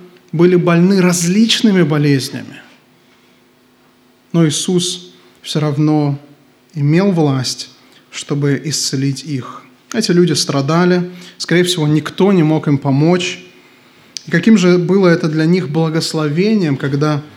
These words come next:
многих людей в тот вечер Господь исцелил. Некоторые даже, сказано, что они были освобождены от власти злых духов.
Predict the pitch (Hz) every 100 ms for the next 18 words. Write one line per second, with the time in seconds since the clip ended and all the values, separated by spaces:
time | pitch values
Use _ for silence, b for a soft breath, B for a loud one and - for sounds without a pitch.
0 | B B B 160 156 175 220 208 185 165
1 | 151 143 147 139 156 147 151 170 175 170
2 | 143 - _ _ _ _ - 143 135 -
3 | 147 143 - - - 147 - - 139 139
4 | 127 127 160 - _ - 156 269 269 180
5 | 147 143 180 175 - 170 175 147 - 151
6 | 156 147 156 156 160 - 156 147 143 131
7 | 147 147 170 175 B B B 143 139 147
8 | 151 143 - 135 139 131 135 139 127 -